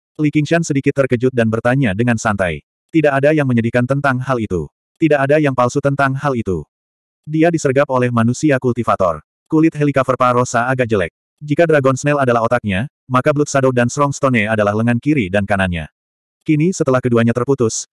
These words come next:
bahkan dengan sifat jahatnya, dia masih merasa sangat sedih. Korban tidak dapat dihindari dalam pertempuran.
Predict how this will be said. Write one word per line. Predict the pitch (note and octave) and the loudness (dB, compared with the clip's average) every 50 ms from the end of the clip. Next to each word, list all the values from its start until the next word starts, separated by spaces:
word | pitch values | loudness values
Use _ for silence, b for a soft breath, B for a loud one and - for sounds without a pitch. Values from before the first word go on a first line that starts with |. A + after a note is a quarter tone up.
| _ | _
bahkan | _ B2 A#2 A#2 - C#3+ | _ -2 -2 0 2 0
dengan | D3 C#3+ B2+ A#2+ A#2 | 0 0 0 -2 -2
sifat | - C3+ - C3+ - | -2 -2 -2 -2 -2
jahatnya, | B2+ B2+ A#2+ B2 - A2+ G2 E2 D#2+ - _ | -2 -2 -2 -2 -2 -2 -4 -6 -8 -12 _
dia | - C#3 B2 A#2 A#2 | -6 -2 0 0 0
masih | A2 A2 - C#3+ B2+ | 0 -2 -2 -4 -2
merasa | B2+ B2 B2+ - C3 A2+ | 0 -2 -2 0 -2 -4
sangat | - - A2+ G#2 G2+ | -2 -2 -2 -2 -2
sedih. | - G#2+ F#2 F2 D#2 - _ _ _ _ _ _ _ _ _ _ _ _ _ _ _ _ _ _ | -4 -6 -8 -8 -10 -12 _ _ _ _ _ _ _ _ _ _ _ _ _ _ _ _ _ _
Korban | - D#3+ D#3 D3 D3 D#3 D#3+ D#3+ | 0 0 2 2 2 0 2 2
tidak | D3+ C3+ B2+ B2 | 2 2 4 2
dapat | B2 C3 C#3 C3+ | 2 0 0 0
dihindari | C3 A#2+ A#2+ A#2+ A#2 A#2 A#2 A#2+ A#2+ | 0 -2 0 0 2 2 2 0 0
dalam | A#2+ C3 C#3 C#3 A#2+ | 2 2 2 0 0
pertempuran. | - A#2 G#2+ G#2+ G2 G#2 G2+ F#2+ F2 E2 D2+ | -2 -2 -2 -2 0 0 0 0 0 -2 -4